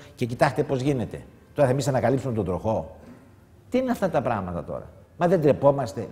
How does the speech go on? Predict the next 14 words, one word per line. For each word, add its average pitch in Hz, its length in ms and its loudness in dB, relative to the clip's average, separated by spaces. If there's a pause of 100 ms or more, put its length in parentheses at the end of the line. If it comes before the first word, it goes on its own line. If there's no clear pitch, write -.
(100)
δεν 156 300 4
ντρεπόμαστε 135 840 0
με 117 80 -6
κεφαλαία. 104 640 -4 (1080)
Και 160 120 0
κάθε 165 320 2
τώρα 156 180 4
το 143 80 0
Υπουργείο 131 280 0
δεν 139 100 0
τους - 120 -8
ακούει. 117 440 -2 (300)
Εγώ 127 240 8
προκαλώ 185 760 6